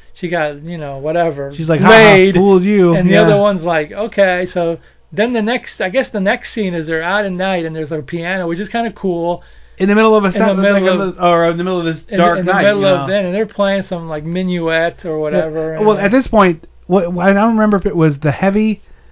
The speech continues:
Speaker 2: or if it was the Mary Warnov, 'cause there, like we said, there's two,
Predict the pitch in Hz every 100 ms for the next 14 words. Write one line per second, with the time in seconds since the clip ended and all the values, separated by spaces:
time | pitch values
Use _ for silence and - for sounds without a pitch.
0 | - - 170 165 180 170 156 143 156 170
1 | 165 156 165 156 135 127 123 - - -
2 | - 170 165 175 170 175 165 165 160 -
3 | 226 208 175